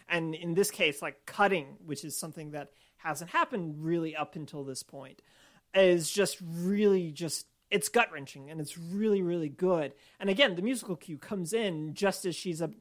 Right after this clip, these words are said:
she starts screaming, and it's just, it's so good. And I just really love how it plays out. And even though there's a little break between Of Glenn waking up,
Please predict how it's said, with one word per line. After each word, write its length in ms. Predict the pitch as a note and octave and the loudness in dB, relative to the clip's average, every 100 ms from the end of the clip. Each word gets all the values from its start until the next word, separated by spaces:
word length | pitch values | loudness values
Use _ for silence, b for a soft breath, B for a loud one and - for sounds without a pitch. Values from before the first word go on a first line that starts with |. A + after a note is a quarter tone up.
| _ | _
she 220 | - - | -8 -6
starts 380 | D#3+ - E3 - | -4 -4 -4 -4
screaming, 800 | - - F#3+ A3+ A3 G#3 G3+ G3+ b b b b F#3 | -8 -4 0 2 2 2 0 -4 b b b b 0
and 300 | F3+ F3 F3 | 2 0 -4
it's 220 | F3 - | -8 -6
just, 220 | D#3 - _ | -6 -10 _
it's 140 | G3 - | -4 -2
so 360 | - - A3 | 0 4 6
good. 300 | G3+ G3+ D#3 - | 6 4 2 -2
And 200 | E3+ D#3+ - | -8 -8 -2
I 80 | F#3 | -2
just 240 | F#3 - | -2 -8
really 380 | F#3 G3+ A3+ G#3 | -6 0 2 2
love 420 | F3 E3 F3 D#3+ | 2 2 2 0
how 520 | C#3 - D#3 D#3 D#3 D3 b b | -4 -2 0 2 0 -4 b b
it 180 | E3 E3+ | -8 -8
plays 420 | - - F3+ D#3+ F3+ | -6 -2 0 -2 -4
out. 320 | C#3 C3+ B2+ - | 0 0 0 -4
And 160 | E3+ F#3 | -4 -2
even 220 | F#3 F3+ | -2 2
though 180 | F3 D#3+ | 2 2
there's 320 | E3 D#3 D#3 | 0 -2 -4
a 100 | E3 | -4
little 280 | E3 F#3 D#3 | 2 2 2
break 280 | E3+ D#3+ | -2 -4
between 800 | - D3 - F3 E3 D#3 D#3 D3+ - | -8 -14 -10 -8 -6 -8 -10 -12 -2
Of 240 | E3 D#3 | -2 -2
Glenn 380 | D3+ D#3+ D#3+ D3 | -4 -6 -6 -4
waking 340 | D#3 D3+ E3 D#3 | -6 -6 -6 0
up, 360 | D3+ C#3 _ | 0 0 _